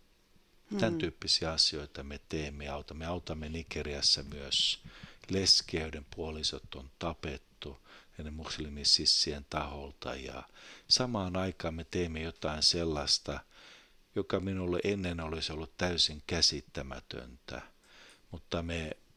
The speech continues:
Speaker 1: aivan niin kuin tuolla pakolaisleirillä, kun annoimme ruoka-apua näille paineille kristityille, en ole koskaan nähnyt sellaista. He rukoilivat näiden ihmisten puolesta, jotka ovat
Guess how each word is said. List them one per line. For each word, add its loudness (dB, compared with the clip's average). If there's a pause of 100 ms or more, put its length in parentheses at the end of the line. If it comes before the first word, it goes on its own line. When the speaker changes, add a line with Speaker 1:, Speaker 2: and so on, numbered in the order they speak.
(400)
Speaker 1:
aivan 2
niin -2
kuin -8
tuolla 0
pakolaisleirillä, -2
kun -6
annoimme -6 (440)
ruoka-apua 0
näille -6 (960)
paineille -2
kristityille, -4 (840)
en -4
ole 0
koskaan 0
nähnyt -4
sellaista. 0
He -4
rukoilivat -6 (500)
näiden -4
ihmisten -4
puolesta, -8
jotka -12
ovat -12